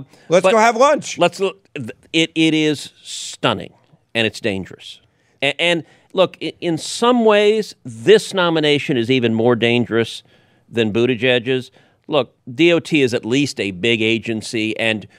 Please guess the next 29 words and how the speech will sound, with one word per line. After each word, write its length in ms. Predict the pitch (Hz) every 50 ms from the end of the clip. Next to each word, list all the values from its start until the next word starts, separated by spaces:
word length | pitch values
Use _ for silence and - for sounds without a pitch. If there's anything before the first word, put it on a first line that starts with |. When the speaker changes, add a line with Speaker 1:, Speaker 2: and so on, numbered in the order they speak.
| _ _ _ _
Speaker 2:
you 260 | - 113 123 127 127
assume 800 | 123 - - - - - - 208 202 190 180 170 165 151 143 135
the 100 | 131 127
components 800 | - - 131 107 - - - - 135 131 143 170 185 160 - -
have 180 | 180 170 151 151
experts 520 | 156 170 - - - 190 180 175 - -
in 160 | 202 196 196
them. 240 | 202 226 226 - 208 _ _ _ _ _ _ _ _ - - - - _ _ _ _ _ _ _ _ _ _ -
When 180 | 135 151 160
you're 140 | 180 233 -
talking 380 | - - 254 262 226 - - 180
about 260 | 156 151 147 143 -
the 160 | 151 147 139
F 160 | 165 156 -
A 240 | - 135 131 139 170
A, 340 | 214 233 202 135 117 123 131 _ _ _ _ -
the 120 | 160 160
guy 280 | 147 190 214 214 208 190
running 440 | 175 165 185 214 226 226 202 156 147
it 100 | 143 139
is 140 | 143 -
supposed 380 | - 139 - - 160 151 - -
to 60 | 147
know 160 | 131 135 135
what 180 | 131 127 123 -
the 100 | 120 120
heck 180 | 131 123 107 -
he's 220 | 113 107 98 87
doing, 480 | - 120 113 104 95 90 90 95 92